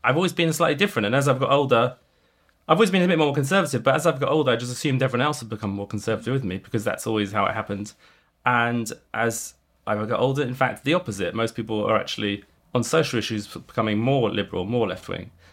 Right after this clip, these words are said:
And that suddenly occurred to me, uh, as I hit my mid-thirties, that there was actually something quite different happening, a change in our culture. And the more I looked at it in actual studies, and both in the States and Britain, the old thing about, uh, people becoming more conservative in their thirties is, is no longer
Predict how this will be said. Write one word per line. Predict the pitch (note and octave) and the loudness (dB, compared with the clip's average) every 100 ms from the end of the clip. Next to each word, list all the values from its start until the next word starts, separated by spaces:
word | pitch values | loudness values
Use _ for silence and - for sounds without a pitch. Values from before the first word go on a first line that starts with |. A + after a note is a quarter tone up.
| _ - | _ -2
And | A#2+ | -2
that | |
suddenly | - - G2+ G#2+ | -2 -2 -2 -2
occurred | B2 A2 | 0 0
to | - | 0
me, | G#2+ G2+ G2+ G#2 | 0 0 -2 0
uh, | G#2 G2+ - - - | 2 4 2 -2 -8
as | - G#2+ | -6 -4
I | G#2+ | -2
hit | A2+ | -2
my | G#2 G#2 G2 - - | 0 0 -4 -14 -12
mid-thirties, | - A#2+ - A2+ G#2+ - G2+ - | -6 -6 0 2 2 0 -6 -2
that | F#2 - _ _ _ | -4 -4 _ _ _
there | C3 | 0
was | B2 | 0
actually | - B2+ A#2+ | 0 -2 -4
something | D#2 A2 | -4 -4
quite | A#2 G#2+ - _ _ _ _ - | 0 0 -2 _ _ _ _ -4
different | C3+ G#2+ F#2 | -2 -2 -6
happening, | G2 F#2+ F#2+ G2 - | -10 -10 -10 -12 -20
a | - | -10
change | - A#2 G#2 | -2 -2 0
in | |
our | G2+ | -2
culture. | A2+ A2+ G#2+ G#2+ G2+ - - - _ - | 0 -2 -2 -4 -4 -8 -20 -20 _ -2
And | C#3 | 2
the | D#3+ | 4
more | E3+ | 4
I | |
looked | D3+ - C#3+ | 4 0 -2
at | |
it | C3 | 0
in | |
actual | B2+ - A#2+ | 0 -2 -8
studies, | - E3+ C3+ A#2 A2+ | 0 2 2 0 -2
and | A#2+ | 0
both | C#3 C3+ | 0 0
in | B2 | -4
the | |
States | - C#3 A#2 - | 0 0 0 -4
and | B2 A2+ A2+ G#2+ - | -6 -4 -6 -8 -6
Britain, | C#3 C#3 G2+ F#2 | -4 -4 -6 -6
the | A2+ B2+ | -2 2
old | C3+ B2 A2+ | 4 2 -2
thing | C3+ A#2 | -2 -2
about, | G#2+ A2+ G2+ - - | 2 2 2 -2 -6
uh, | F2+ G#2 F#2+ | 0 0 0
people | C3 A2 | -2 -4
becoming | G2 - A2+ A2 | -4 -4 -4 -2
more | G#2+ | -4
conservative | G#2 A2 A#2+ A2 G2+ | -6 -2 -2 -2 -4
in | G#2+ | -4
their | G2+ | -2
thirties | - A#2+ - F2 - - | 0 0 0 -8 -12 -14
is, | G#2 G2 | -14 -10
is | A2 | -4
no | C3 B2+ | 0 2
longer | A2+ A2 G#2 | 2 0 0